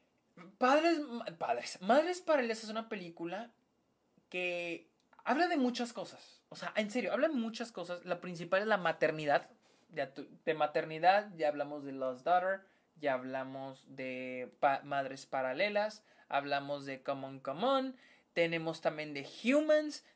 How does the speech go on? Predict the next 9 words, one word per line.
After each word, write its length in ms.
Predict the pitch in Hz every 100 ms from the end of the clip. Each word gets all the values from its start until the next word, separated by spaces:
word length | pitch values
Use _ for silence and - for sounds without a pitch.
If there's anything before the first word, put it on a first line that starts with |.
| -
tenemos 680 | 190 180 175 170 170 165 -
también 1700 | 160 156 147 147 147 147 147 147 147 147 147 147 147 147 147 143 143 _ _ -
Petite 340 | 175 180 160
Maman, 580 | 147 151 269 339 339 349 - _ _
tenemos 720 | 180 175 175 170 160 151 - _
más, 540 | 175 269 339 349 339 -
tenemos 260 | 214 254
muchas 520 | 240 233 254 277 320
películas 800 | - 262 208 - 160 151 160 -